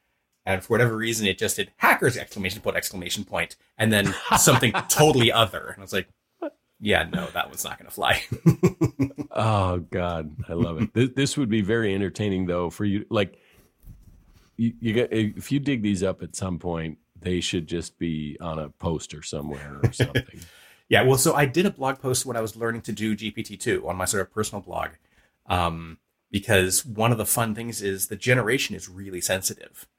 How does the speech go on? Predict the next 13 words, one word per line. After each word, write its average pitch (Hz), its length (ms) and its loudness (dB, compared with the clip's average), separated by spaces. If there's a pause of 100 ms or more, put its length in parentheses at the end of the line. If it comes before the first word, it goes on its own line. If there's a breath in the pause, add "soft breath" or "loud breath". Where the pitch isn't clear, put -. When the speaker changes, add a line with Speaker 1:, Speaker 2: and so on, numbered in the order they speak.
(380)
Speaker 1:
Um, 82 400 -6 (380)
you 107 80 0
know, 95 80 6
I - 20 8
was 95 140 4
trying 113 240 4
to 104 120 2
generate 95 680 -4 (180)
a, 87 360 -4 (220)
uh, 82 180 -10 (180)
threat 92 140 4
intelligence 127 360 -2
report. 87 380 -4